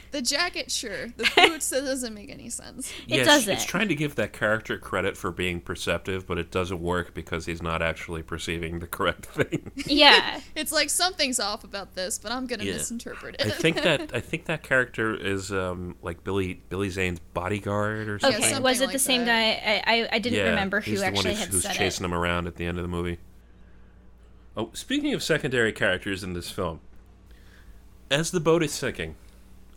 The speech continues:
Speaker 3: Jack and Rose are trapped behind, mm, what seems to be a fairly easily escapable gate, but okay.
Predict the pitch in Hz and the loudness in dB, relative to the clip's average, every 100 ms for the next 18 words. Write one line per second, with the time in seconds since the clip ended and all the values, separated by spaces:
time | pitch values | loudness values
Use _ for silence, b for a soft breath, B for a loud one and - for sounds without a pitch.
0 | - 110 131 160 139 123 117 117 95 113 | -8 2 2 2 4 4 4 2 0 2
1 | 104 - - 92 101 92 92 87 - - | 2 0 -6 -2 2 2 0 -4 -10 -20
2 | - - - 90 113 101 101 98 98 b | -20 -20 -14 -6 -4 -2 -4 -4 -8 b
3 | b b - - 127 123 - 123 - - | b b -18 -4 -4 -2 -2 -2 -2 -2
4 | 95 - 110 101 95 90 92 92 87 - | -2 2 2 2 2 2 0 0 -2 0
5 | 95 90 87 90 87 87 - - 90 113 | 0 -2 -4 -2 0 0 -2 -2 0 2
6 | - 90 | 2 0